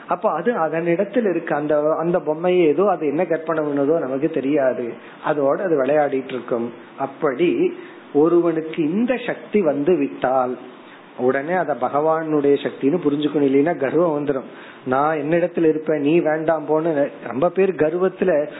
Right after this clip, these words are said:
உன்னோட தயவு தேவையில்லைன்னு கர்வத்துல பேசுறாங்கல்ல. ஏதோ கொஞ்சம், கொஞ்சம் பணம் வந்துட்டாவே க்ஷேமஸ்தானம்னு முடிவு பண்ணிட்டு அந்த பணமே என்ன கொடுத்துருது, ஒரு இண்டிபெண்டன்ஸ கொடுக்குது. இப்ப இந்த காலத்துல ரிலேஷன்ஷிப்புக்கு வர்ற ப்ராப்ளம் என்னன்னா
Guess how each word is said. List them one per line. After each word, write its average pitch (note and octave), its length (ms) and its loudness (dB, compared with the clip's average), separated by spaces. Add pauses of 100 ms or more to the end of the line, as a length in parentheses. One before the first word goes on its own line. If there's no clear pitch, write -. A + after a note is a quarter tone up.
(120)
உன்னோட E3+ 380 2
தயவு F#3 300 2 (120)
தேவையில்லைன்னு F3 680 2
கர்வத்துல E3+ 500 0
பேசுறாங்கல்ல. D#3 760 0 (220)
ஏதோ D3 200 2 (160)
கொஞ்சம், A3 480 0 (140)
கொஞ்சம் G3 420 -2
பணம் F#3+ 320 -2
வந்துட்டாவே F#3+ 640 0
க்ஷேமஸ்தானம்னு F3+ 1200 -2
முடிவு D#3+ 380 2
பண்ணிட்டு C#3+ 560 0 (440)
அந்த D#3 220 -2
பணமே F#3+ 480 0
என்ன A3 180 0
கொடுத்துருது, F3 600 0 (200)
ஒரு F3+ 160 4
இண்டிபெண்டன்ஸ F3 760 0
கொடுக்குது. D3+ 400 -2 (420)
இப்ப C3 220 -2
இந்த B2+ 220 -2
காலத்துல F#3+ 460 0 (260)
ரிலேஷன்ஷிப்புக்கு F#3 920 0
வர்ற E3 200 2 (120)
ப்ராப்ளம் F#3 380 2
என்னன்னா D3+ 380 -2